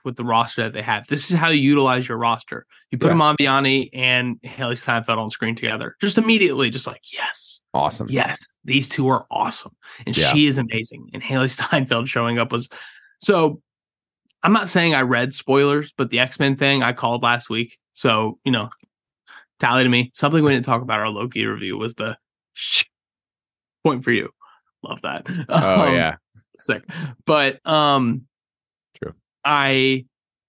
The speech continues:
Speaker 1: I semi, I, I expected X-Men to show up, especially after that last trailer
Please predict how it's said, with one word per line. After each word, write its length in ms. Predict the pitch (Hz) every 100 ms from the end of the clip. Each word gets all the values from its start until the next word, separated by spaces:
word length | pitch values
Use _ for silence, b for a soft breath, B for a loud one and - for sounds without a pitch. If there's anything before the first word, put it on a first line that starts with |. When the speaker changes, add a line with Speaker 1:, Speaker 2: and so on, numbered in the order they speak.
| _ _ _ _
Speaker 1:
I 320 | 135 123 127 -
semi, 640 | - - 180 175 165 160 -
I, 140 | 147
I 140 | 151 156
expected 520 | 143 - 190 170 190
X-Men 360 | 165 156 - 143
to 60 |
show 220 | 127 139 104
up, 200 | - -
especially 400 | - 151 147 160
after 220 | 156 160
that 140 | 143
last 280 | 131 123 -
trailer 360 | 139 101 104